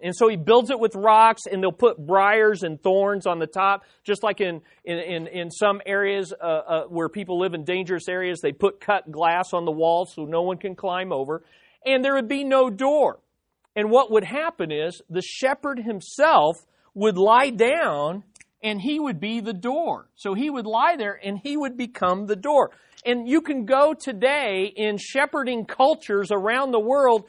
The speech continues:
and shepherds will literally say this phrase,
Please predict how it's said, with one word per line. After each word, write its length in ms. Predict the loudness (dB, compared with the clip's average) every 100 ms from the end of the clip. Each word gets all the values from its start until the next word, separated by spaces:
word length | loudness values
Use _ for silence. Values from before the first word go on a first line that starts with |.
| -14 -4
and 160 | -4 -2
shepherds 520 | 0 0 2 -2 0
will 320 | 4 4 6
literally 460 | 6 6 4 2 -2
say 440 | 2 6 6 6
this 240 | 4 4 4 4
phrase, 420 | 4 6 2